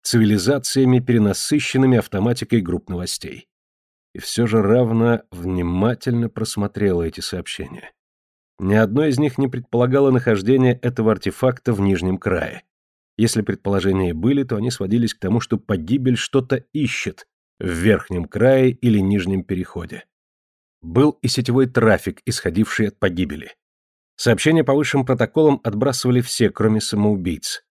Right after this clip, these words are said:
и никто не стал бы их переправлять дальше.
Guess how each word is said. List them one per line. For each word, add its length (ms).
и 80
никто 280
не 120
стал 240
бы 140
их 120
переправлять 640
дальше. 420